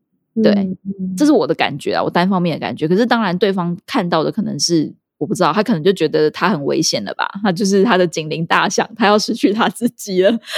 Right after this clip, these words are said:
Speaker 1: 他要进入一段关系了，他很害怕，他要逃跑，我觉得可能是这样。然后 anyway，反正我们就在我搭飞机的那一天，我，我后来得不到前一天吃饭或者前两天吃饭，<laughs> 我只得到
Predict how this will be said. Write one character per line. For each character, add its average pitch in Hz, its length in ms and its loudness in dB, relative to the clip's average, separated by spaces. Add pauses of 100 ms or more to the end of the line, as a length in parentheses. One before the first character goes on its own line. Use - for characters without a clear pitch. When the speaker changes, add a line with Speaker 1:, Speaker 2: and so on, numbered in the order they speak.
(120)
Speaker 1:
他 277 80 4
要 277 140 6
进 277 220 -2
入 277 240 4
一 220 100 -4
段 254 240 0
关 247 220 2
系 247 200 -4
了， 214 60 4
他 233 160 0
很 214 140 -2
害 220 240 2
怕， - 400 -2 (280)
他 - 140 -4
要 160 140 0
逃 - 360 -8
跑， - 300 -10 (400)
我 131 100 0
觉 127 140 2
得 120 140 2
可 - 120 -6
能 - 140 -6
是 - 180 -8
这 - 200 -2
样。 - 300 -8 (520)
然 139 160 0
后 156 480 2 (440)
anyway， 165 340 2
反 151 180 -4
正 202 140 2
我 170 60 4
们 139 300 -4
就 196 120 2
在 196 100 4
我 156 140 4
搭 165 200 2
飞 165 200 2
机 160 160 0
的 156 80 0
那 143 160 -2
一 147 40 -2
天， - 200 -4
我， 151 180 2
我 180 80 0
后 240 160 4
来 185 160 6
得 170 240 2
不 180 140 2
到 175 400 0 (120)
前 180 300 0
一 190 60 4
天 180 260 2
吃 165 220 0
饭 165 260 -2
或 208 100 4
者 180 120 6
前 - 260 0
两 233 240 0
天 180 400 -2
吃 - 220 0 (280)
饭， - 200 0 (340)
<laughs> - 320 -4
我 247 140 6
只 214 200 -6
得 180 240 4
到 226 300 2